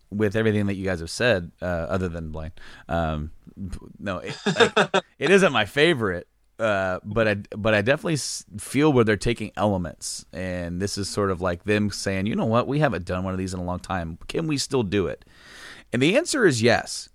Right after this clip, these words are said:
Speaker 1: they can still do it. D-, was it exactly as good as the other, like Orion and Cthulhu? No, uh, but I feel like they, they took us on a pretty cool journey here. So we'll start with Nick. What's your rank?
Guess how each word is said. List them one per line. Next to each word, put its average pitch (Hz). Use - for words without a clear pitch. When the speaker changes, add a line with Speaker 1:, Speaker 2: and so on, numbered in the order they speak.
Speaker 1:
they 127
can 131
still 92
do 80
it. -
D-, 117
was 127
it 135
exactly 104
as 190
good 208
as 185
the 196
other, 196
like 139
Orion 147
and 143
Cthulhu? 151
No, 143
uh, 110
but 110
I 107
feel -
like 233
they, 175
they 113
took 175
us -
on 185
a 175
pretty 170
cool 170
journey 175
here. 90
So 107
we'll 110
start 139
with 110
Nick. 123
What's 120
your 131
rank? 135